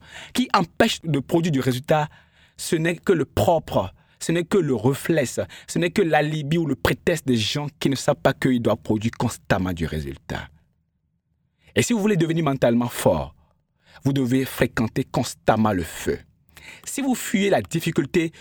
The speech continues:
vous ne serez jamais mentalement fort. La seule occasion pour vous de devenir fort mentalement, de ne plus avoir peur du feu, c'est d'aller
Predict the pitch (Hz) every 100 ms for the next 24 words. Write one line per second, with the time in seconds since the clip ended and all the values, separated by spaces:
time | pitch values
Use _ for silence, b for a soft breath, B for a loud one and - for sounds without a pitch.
0 | B B 156 156 139 123 104 120 117 107
1 | 95 - 87 85 85 - 71 55 - _
2 | _ _ _ _ _ _ _ _ B B
3 | B - 127 - - 233 214 - 170 -
4 | 165 160 156 120 95 87 76 B B B
5 | B - 139 165 180 - 208 147 127 -
6 | 117 110 85 B B B B - 160 233
7 | 233 240 180 170 - 233 185 127 127 -
8 | 160 131 110 117 123